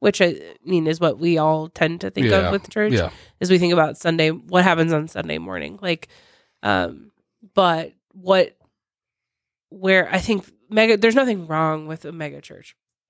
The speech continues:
Speaker 1: inherently, I don't
Speaker 2: Yeah.
Speaker 1: think, as long as they're focusing on growing people spiritually in whichever way they do that, whether it's communities or whatever you wanna call it.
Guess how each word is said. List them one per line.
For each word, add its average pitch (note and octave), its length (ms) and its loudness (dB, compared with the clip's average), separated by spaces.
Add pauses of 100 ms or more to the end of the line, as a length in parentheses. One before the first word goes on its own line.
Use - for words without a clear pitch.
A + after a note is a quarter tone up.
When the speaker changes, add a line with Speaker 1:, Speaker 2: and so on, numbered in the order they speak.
(440)
Speaker 1:
inherently, D#3+ 640 0
I E3 160 0
don't C#3 100 0
Speaker 2:
Yeah. F2+ 60 -8
Speaker 1:
think, D3+ 180 -6
as F#3 160 -10
long A3 260 4
as D#3+ 320 2 (580)
they're D#3+ 300 2
focusing E3 640 0
on D3+ 340 0
growing D#3 300 2
people D#3 240 -10
spiritually D3 500 -4
in D#3+ 140 4
whichever D#3 340 2
way D3+ 140 -2
they C#3+ 140 -6
do C#3+ 140 -6
that, C3 200 -8
whether D#3+ 260 2
it's D#3 120 -6
communities D#3+ 640 0
or D3+ 120 -4
whatever D#3 280 0
you E2 80 -2
wanna G2 200 -2
call D2+ 220 0
it. - 120 -12